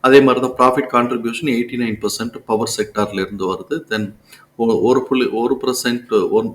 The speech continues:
ஒண்ணு புள்ளி நாலு பர்சன்ட் அலாயில இருந்தும், மைனிங்ல இருந்தும் கொஞ்சம் கிடைக்குது. இப்ப இது வந்து இவங்களுடைய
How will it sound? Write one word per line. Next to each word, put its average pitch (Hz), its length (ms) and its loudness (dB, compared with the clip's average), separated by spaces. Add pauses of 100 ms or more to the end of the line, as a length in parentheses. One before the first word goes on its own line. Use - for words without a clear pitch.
ஒண்ணு 120 160 0
புள்ளி 120 220 -2
நாலு 107 360 0
பர்சன்ட் 107 540 -4 (400)
அலாயில 117 280 6
இருந்தும், 110 460 2
மைனிங்ல 117 440 2
இருந்தும் 104 240 -4
கொஞ்சம் 107 320 -6 (140)
கிடைக்குது. 90 360 -8 (300)
இப்ப - 180 -12
இது 113 140 -2
வந்து 113 240 2
இவங்களுடைய 107 380 -2